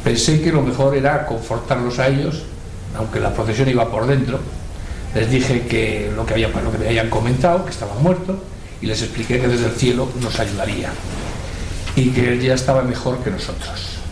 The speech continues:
Después de, de verla y estar un rato con ella, nos fuimos a Omagh para recoger el cuerpo de Fernando y traerlo a España.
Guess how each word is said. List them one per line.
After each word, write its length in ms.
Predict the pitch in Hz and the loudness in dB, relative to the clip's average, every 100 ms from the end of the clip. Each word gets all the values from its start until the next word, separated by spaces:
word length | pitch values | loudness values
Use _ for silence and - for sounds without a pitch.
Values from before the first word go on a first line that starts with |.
| - - - - - | -6 -6 -6 -4 0
Después 480 | 147 143 143 165 165 | 2 2 4 4 4
de, 380 | 165 165 139 135 | 4 4 2 2
de 140 | 135 | 4
verla 320 | 160 185 160 139 | 4 4 2 0
y 60 | |
estar 220 | 120 139 | 0 0
un 60 | 139 | 2
rato 200 | 143 143 | 2 2
con 120 | 156 | 4
ella, 240 | 170 170 165 | 4 4 2
nos 160 | 131 | 0
fuimos 280 | - 123 117 | -2 -4 -2
a 60 | 131 | 2
Omagh 280 | 147 175 175 - - - - - - - | 4 4 2 -6 -12 -14 -14 -14 -10 -4
para 180 | 113 | 0
recoger 360 | 113 113 107 127 | 0 -2 0 2
el 80 | 120 | 2
cuerpo 300 | 135 127 123 | 2 2 2
de 60 | |
Fernando 360 | 127 127 127 127 | 0 0 2 2
y 40 | |
traerlo 240 | 127 117 104 | 2 0 -2
a 40 | |
España. 320 | - 101 92 | -4 -4 -4